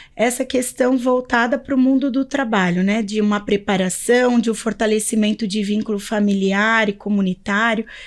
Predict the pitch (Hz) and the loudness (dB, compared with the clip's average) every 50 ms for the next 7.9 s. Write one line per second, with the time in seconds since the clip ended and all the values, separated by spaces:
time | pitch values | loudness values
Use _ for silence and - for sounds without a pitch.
0 | - - - - - 208 208 208 - - 220 208 - 240 233 233 240 226 240 - | -20 -20 -10 -4 -2 0 0 0 -2 -4 -6 -4 -2 0 0 0 -2 -2 -2 -2
1 | 233 233 - 240 240 240 233 - - 233 226 240 240 240 - - 254 240 - - | -2 -2 0 -2 -2 0 0 -2 -2 0 0 0 -2 -2 -4 -6 -6 -8 -10 -16
2 | - - - - - - - 226 233 233 233 233 233 - - - 240 226 226 - | -18 -18 -20 -16 -8 -4 -2 0 0 0 0 0 -2 -4 -6 -4 -4 -4 -4 -2
3 | 240 254 233 285 285 285 - 285 269 269 269 262 262 262 214 220 196 185 175 180 | -2 0 0 0 0 0 0 2 4 4 4 4 2 2 2 0 0 0 0 -2
4 | 180 185 190 190 - 226 220 220 220 226 - - - - - - _ - - 208 | -2 -4 -6 -6 -2 -2 0 0 0 -2 -6 -12 -20 -20 -20 -20 _ -4 -2 0
5 | 208 208 214 214 - 220 202 208 214 214 214 214 226 214 240 240 - 247 233 220 | 0 0 0 0 -2 -2 0 2 2 2 2 2 2 0 -2 -2 0 0 0 2
6 | 214 208 196 202 233 262 269 311 - - - - 247 240 233 226 226 233 240 226 | 2 2 2 2 2 2 0 -2 -4 -6 -4 0 0 2 2 2 2 2 0 0
7 | 196 240 233 226 - - 208 - - - 226 233 262 277 294 339 339 330 | 0 0 0 -2 -2 -6 -8 -8 -6 -4 0 2 2 4 2 2 0 -2